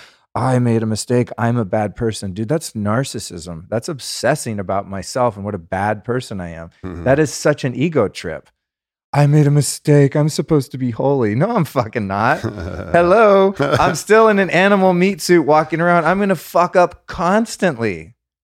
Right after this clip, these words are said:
Speaker 1: nonstop. It's just, you know, the idea, the name of the game is, is steady improvement. Do a little less damage and do more good, and at least buffered some of the mistakes I make with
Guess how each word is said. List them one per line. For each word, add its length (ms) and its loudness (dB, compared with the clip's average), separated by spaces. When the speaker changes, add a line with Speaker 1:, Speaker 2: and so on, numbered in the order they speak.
Speaker 1:
nonstop. 840 0
It's 180 -8
just, 400 0
you 80 -6
know, 140 -2
the 120 -4
idea, 400 0
the 80 -2
name 200 -2
of 60 -6
the 80 -6
game 280 -6
is, 280 -8
is 120 -6
steady 360 -2
improvement. 680 -8
Do 200 -4
a 20 -2
little 320 -2
less 260 0
damage 380 -6
and 120 -10
do 120 -4
more 300 -4
good, 320 -4
and 80 -8
at 80 -12
least 260 -10
buffered 400 -4
some 180 -8
of 80 -8
the 60 -10
mistakes 460 -12
I 80 -8
make 300 -12
with 180 -12